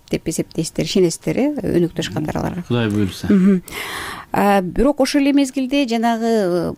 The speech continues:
Speaker 1: могуреки жаңы механизм эми за-, мыйзам кол коюлгандан кийинки дагы тултура машакаттары бар да. Мисалы үчүн шайлоочуларга түшүндүрүш керек. А, аймактык шай-, э, шайлоо комиссия мүчөлөрүн үйрөтүш керек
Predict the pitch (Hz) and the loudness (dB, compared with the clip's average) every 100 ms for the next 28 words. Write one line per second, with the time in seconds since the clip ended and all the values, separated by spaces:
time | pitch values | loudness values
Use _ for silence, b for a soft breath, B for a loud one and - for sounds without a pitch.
0 | - - 196 220 220 202 170 247 233 226 | -10 -2 2 4 2 0 0 0 0 -2
1 | 233 226 220 202 208 202 190 180 165 165 | 0 2 0 0 -2 2 2 2 0 0
2 | 208 - 208 214 247 254 226 226 233 233 | 0 2 2 4 4 4 2 2 2 4
3 | 240 226 233 226 202 208 240 220 233 220 | 2 2 0 0 0 2 2 2 2 2
4 | 214 196 180 226 208 220 214 175 175 214 | 2 0 -2 -4 0 2 2 2 0 0
5 | 226 - - 226 226 220 180 180 190 190 | -2 -2 0 0 2 2 2 2 0 -2
6 | 214 - 185 185 - 180 165 180 - 185 | -2 0 2 2 0 -2 -2 -4 -2 -2
7 | 175 175 - 170 165 156 B B B B | -2 -2 0 2 2 0 B B B B
8 | B - 175 180 165 - 190 214 - - | B -2 0 2 2 2 2 0 -2 0
9 | 208 214 - 175 175 208 208 196 202 202 | 2 4 4 2 2 2 0 0 2 2
10 | - 202 190 - 196 202 190 190 196 185 | 2 2 0 -2 0 0 2 4 4 2
11 | - 190 180 180 | -2 2 4 4